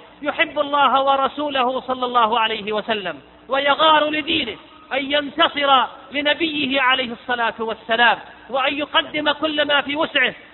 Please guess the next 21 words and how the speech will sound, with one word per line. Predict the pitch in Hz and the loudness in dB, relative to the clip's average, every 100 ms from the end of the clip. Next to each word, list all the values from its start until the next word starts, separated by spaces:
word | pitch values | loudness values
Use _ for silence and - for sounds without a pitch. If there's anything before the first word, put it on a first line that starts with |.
| - | -2
لرد | 277 302 269 247 | 2 2 0 -2
هذه | 277 254 285 277 269 247 | 0 6 6 6 2 -4
الهجمة | 269 220 294 254 254 247 | -6 -2 -2 -2 -6 -6
الشرسة | 247 - 320 285 247 208 - - - - - | -8 -4 0 0 -2 -8 -10 -16 -20 -20 -6
على | 202 285 294 | 2 4 4
الدول | - - 330 320 | 0 -2 2 4
الإسلامية، | 302 262 - 254 247 233 196 143 - - - 247 | 2 -2 -2 0 0 0 -8 -10 -12 -20 -14 -6
أن | 277 | -6
تهب | 247 269 320 330 294 277 240 - | 0 4 2 2 6 6 4 -4
لنصرة | 269 302 - 269 | -2 -2 0 -2
نبيها، | 269 254 240 254 269 220 196 147 - - | 0 -4 -4 -2 2 4 2 0 -12 -4
وأن | 247 262 285 254 | 0 0 -2 0
تستنكر | 294 - 320 302 285 285 285 | -2 2 -2 -2 -2 2 2
ذلك | 294 294 277 277 | 4 2 2 -2
أشد | 269 254 285 233 | -2 0 -4 -4
الاستنكار، | 262 247 - 262 240 262 233 170 - - - | -4 -6 -10 -10 0 4 4 2 -10 -20 -2
وأن | 269 269 285 | 0 2 0
ترفع | 233 330 269 285 247 226 160 - - | 2 2 4 4 4 2 0 -12 -4
عقيرتها | 226 277 294 285 302 294 262 269 | 0 0 0 2 0 2 4 6
بالاستنكار | 269 269 262 - 285 269 302 302 277 | 4 -2 -10 -10 -10 -2 2 2 2
والتنديد | 277 269 311 294 320 311 | -2 0 -2 0 2 0